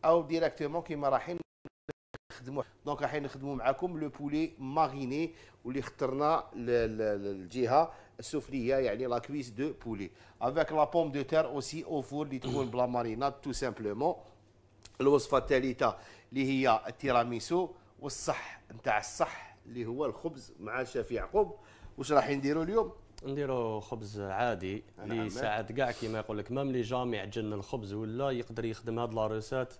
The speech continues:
Speaker 2: دار ديبي وتخرج له تصدق له مية بالمية.
Speaker 1: صدق له مليح.
Speaker 2: مية بالمية.
Speaker 1: وثاني واش نزيدوا نحكيوا على لا روسات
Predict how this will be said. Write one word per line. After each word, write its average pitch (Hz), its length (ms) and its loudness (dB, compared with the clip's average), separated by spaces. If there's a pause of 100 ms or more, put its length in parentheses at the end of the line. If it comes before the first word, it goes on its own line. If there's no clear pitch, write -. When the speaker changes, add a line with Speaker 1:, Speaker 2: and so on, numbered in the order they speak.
Speaker 2:
دار 120 140 2
ديبي 113 380 -2
وتخرج 110 400 -6
له 117 140 -2
تصدق 104 340 -8
له 107 100 -4
مية 110 280 -4
بالمية. 90 160 -2
Speaker 1:
صدق 87 80 -4
له 127 220 -2
مليح. 107 280 -4
Speaker 2:
مية 104 160 -4
بالمية. - 20 -4
Speaker 1:
وثاني 147 340 0
واش 151 220 -8
نزيدوا 135 320 -4
نحكيوا 180 400 -4
على 147 140 0
لا 139 240 2
روسات 131 240 -6